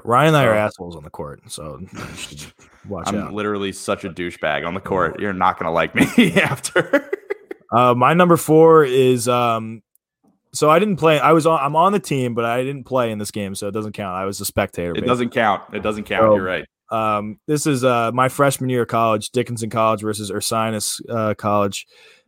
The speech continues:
Speaker 1: uh, game two of a Saturday doubleheader, um, which is an electric game. Back and, back and forth, the whole time after we had lost the first game, we're fucking grinding. And then in the bottom of, like, the tenth or something,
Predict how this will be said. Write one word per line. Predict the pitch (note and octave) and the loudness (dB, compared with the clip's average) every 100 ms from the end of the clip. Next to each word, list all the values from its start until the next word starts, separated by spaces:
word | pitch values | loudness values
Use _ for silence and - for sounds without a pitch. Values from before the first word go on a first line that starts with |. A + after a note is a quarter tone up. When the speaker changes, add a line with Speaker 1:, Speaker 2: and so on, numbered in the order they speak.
| - | -2
Speaker 1:
uh, | G#2 G2+ | 2 2
game | G#2 B2 B2+ | 2 2 2
two | B2 A#2+ A#2 | 4 6 6
of | G#2+ | 6
a | G#2 G2+ | 4 2
Saturday | - A#2+ A2+ A2 G#2 | 2 0 0 0 0
doubleheader, | A2 G#2+ G#2+ G#2+ G#2 G2 G#2 - | 0 0 0 0 -2 -6 -10 -14
um, | G#2 G2 F#2 F#2 F#2+ _ _ _ - _ _ _ _ | -8 -6 -6 -8 -12 _ _ _ -20 _ _ _ _
which | F#3 | 0
is | C#3+ C3+ | 2 4
an | C#3+ | 4
electric | C3 A#2+ - A2+ | 4 2 -4 -8
game. | G#2+ F#2 F2 - | -6 -8 -12 -12
Back | A2+ C3 B2+ | -2 0 0
and, | B2+ A#2 F#2+ | -4 -8 -4
back | D3 C#3+ | 0 0
and | C#3 | -2
forth, | - C3+ C3+ - - _ _ _ _ B2+ | 0 2 2 0 -16 _ _ _ _ 0
the | |
whole | B2+ C3+ | 2 2
time | C3+ C3 B2+ C3 | 0 0 -2 -4
after | C3 - | -6 -2
we | B2+ | -2
had | A#2 | 0
lost | B2+ B2+ | 0 -2
the | B2 | -2
first | B2 A#2+ | -2 -2
game, | B2 A#2 | -4 -6
we're | A2+ | -8
fucking | A2 B2+ A#2 A#2+ | -6 -8 -8 -10
grinding. | A2 A2 A2+ A2 A2 - - _ _ _ | -4 -2 -2 -4 -8 -12 -20 _ _ _
And | A2+ B2 | 0 2
then | C3 B2+ A#2+ - | 4 2 0 -4
in | B2+ | -2
the | A#2+ | -2
bottom | G#2+ B2+ B2+ B2+ | 2 6 6 4
of, | A#2+ | 0
like, | A2 - | -2 -4
the | G2+ | -10
tenth | - B2 A2+ - - | -8 -6 -6 -8 -12
or | A2 | -8
something, | - G#2+ - F#2+ | -4 -4 -2 -4